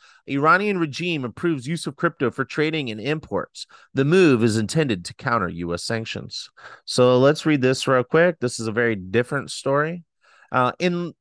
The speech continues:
in the light of endless turmoil in the crypto market, Iranian industry, mines, and trade minister Reza Fat-, Fatemi Amin was waived a green signal to use crypto for trading and importing goods.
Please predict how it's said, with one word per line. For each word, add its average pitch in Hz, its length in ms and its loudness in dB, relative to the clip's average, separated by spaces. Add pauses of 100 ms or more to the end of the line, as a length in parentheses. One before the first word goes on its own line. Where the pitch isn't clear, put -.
(160)
in 170 100 0
the 175 100 2
light 180 300 4
of 190 100 2
endless 165 380 -4
turmoil 135 560 -2
in 110 80 -6
the 113 60 -8
crypto 151 340 -6
market, 110 500 -2 (440)
Iranian 160 540 2
industry, 131 600 -4
mines, 117 540 -2
and 143 120 -8
trade 143 360 -4
minister 113 520 -4
Reza 147 400 0
Fat-, - 280 -4 (200)
Fatemi 117 720 -6 (300)
Amin 113 640 -6 (680)
was 120 300 -2
waived 156 580 2
a 139 120 0
green 139 460 -6
signal 139 480 -4
to - 120 -10
use 123 200 -4
crypto 135 400 -2
for 127 100 -8
trading 110 400 -4
and 117 80 -6
importing 127 480 -4
goods. 135 540 -4